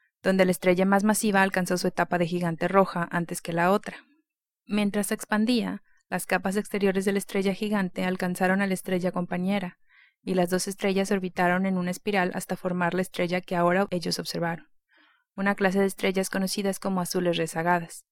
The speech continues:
estrellas que se ven más azules y jóvenes de lo que las poblaciones de estrellas vecinas indican que deberían ser.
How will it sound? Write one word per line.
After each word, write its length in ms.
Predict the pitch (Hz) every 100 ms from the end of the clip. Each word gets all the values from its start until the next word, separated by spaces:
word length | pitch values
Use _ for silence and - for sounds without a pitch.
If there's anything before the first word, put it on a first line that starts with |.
| _ _ _ _
estrellas 460 | 180 - 190 196 -
que 80 |
se 100 | 190
ven 160 | 180 180
más 220 | 180 180
azules 380 | 190 202 196 185
y 20 |
jóvenes 480 | 196 208 190 190 202
de 100 | 190
lo 100 | 180
que 100 | 175
las 120 | 165
poblaciones 560 | - 175 170 - 175 180
de 60 | 185
estrellas 380 | - 180 175
vecinas 420 | 185 185 190 180 180
indican 460 | 175 180 180 180
que 120 | -
deberían 400 | 175 165 160 156
ser. 220 | 156 -